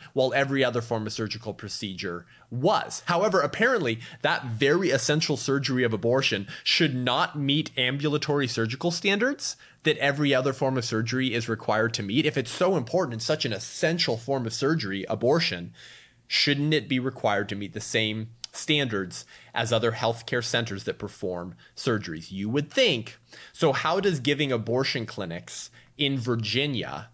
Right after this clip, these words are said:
a free pass to not have to meet the standards for ambulatory surgical centers make women safer?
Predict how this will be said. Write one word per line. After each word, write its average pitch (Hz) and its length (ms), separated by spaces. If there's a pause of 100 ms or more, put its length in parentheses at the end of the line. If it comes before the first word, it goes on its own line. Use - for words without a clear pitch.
(520)
a 123 120
free 151 600
pass 151 560
to - 140
not 131 420
have 170 320
to 147 100
meet 131 240
the 117 60
standards 131 540
for 110 260 (260)
ambulatory 131 720
surgical 120 460
centers 101 360
make 113 220
women 110 260
safer? 127 540